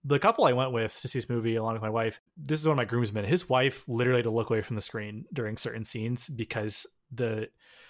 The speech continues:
there's not, like, there's not a lot of, like, graphic violence in this movie, but when it does show up, they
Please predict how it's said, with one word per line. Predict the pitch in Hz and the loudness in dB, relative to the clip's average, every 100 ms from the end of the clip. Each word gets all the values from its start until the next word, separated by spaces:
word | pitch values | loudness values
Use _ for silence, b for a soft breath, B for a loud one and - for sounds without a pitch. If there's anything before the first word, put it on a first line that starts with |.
| B B - | B B 2
there's | 196 269 | 4 6
not, | 339 - | 2 2
like, | 175 165 B B | 0 0 B B
there's | 190 285 | 4 6
not | 269 277 | 6 8
a | 180 | 8
lot | 110 117 190 | 6 6 8
of, | 254 214 - | 6 2 -4
like, | 202 185 180 | 0 0 2
graphic | 185 190 196 | 2 2 2
violence | 202 208 226 | 4 2 0
in | |
this | 208 | 0
movie, | 214 220 226 | 2 2 2
but | 147 143 | 2 2
when | 120 180 | 6 4
it | 156 | 4
does | 120 123 | 4 2
show | - 123 110 | 2 2 4
up, | 107 107 - _ | 4 0 -6 _
they | 120 110 151 190 196 175 | -16 2 4 6 4 -2